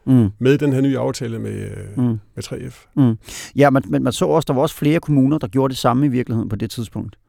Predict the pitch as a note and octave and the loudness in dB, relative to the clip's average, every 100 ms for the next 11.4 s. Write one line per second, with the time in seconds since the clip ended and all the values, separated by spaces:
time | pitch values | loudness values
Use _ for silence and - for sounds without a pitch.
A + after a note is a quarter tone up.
0 | - A2 - D3 - D3 D3+ E3 C3+ B2+ | -12 -10 0 2 4 4 4 4 2 -2
1 | - C#3 D3+ A2 G2 G2 G#2 A2+ - C3 | 0 0 0 -6 -8 -8 -10 -10 -6 -6
2 | - B2 B2+ A2+ - _ _ - A#2 - | -4 -6 -6 -10 -14 _ _ -4 -4 -4
3 | _ - D#3 F3 E3+ - F#3+ D#3+ - - | _ -10 -6 -2 -2 0 -2 -2 -8 -20
4 | - - E3 D#3+ D#3 - D3+ D#3+ C#3+ F3 | -20 -4 2 4 2 0 -2 2 2 2
5 | - - E3+ E3+ D#3 _ _ _ _ _ | 0 4 6 6 0 _ _ _ _ _
6 | - G2 C#3+ D#3+ - C#3 C3+ D3 F3+ E3+ | -4 4 6 4 2 0 2 4 2 2
7 | E3 C3+ C#3+ C3+ G#2 F3 - C#3 D#3 C3+ | 2 4 4 2 -2 -2 0 2 2 2
8 | D#3 - - B2 A2 G#2 A2 D#3 F#3 E3+ | 0 -2 -2 -2 -2 -4 0 2 2 2
9 | D#3+ - D#3 C#3 - C#3 C3 C3 C3 A#2+ | 0 2 0 0 -4 -4 0 2 4 2
10 | B2+ B2 F#2+ A#2 C3+ D3 C3 D3+ B2+ B2 | 0 -2 -4 -4 -2 -2 -2 -4 -4 -6
11 | - D3 B2 C#3 | -6 -2 0 -2